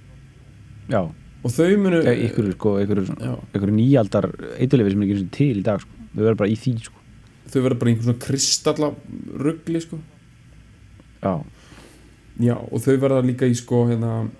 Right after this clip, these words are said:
Speaker 2: þau munu náttúrulega búa í einhverjum bara, einhverjum, sko,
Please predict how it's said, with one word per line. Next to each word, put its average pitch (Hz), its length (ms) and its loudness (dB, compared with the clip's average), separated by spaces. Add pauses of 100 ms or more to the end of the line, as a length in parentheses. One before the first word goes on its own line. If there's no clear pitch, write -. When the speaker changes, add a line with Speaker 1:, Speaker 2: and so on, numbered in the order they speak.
(440)
Speaker 2:
þau 123 120 -2
munu 117 260 4
náttúrulega 110 180 0
búa 131 260 2
í 127 80 2
einhverjum 127 540 -4
bara, 127 340 -6 (1000)
einhverjum, 123 280 -6
sko, 131 400 -6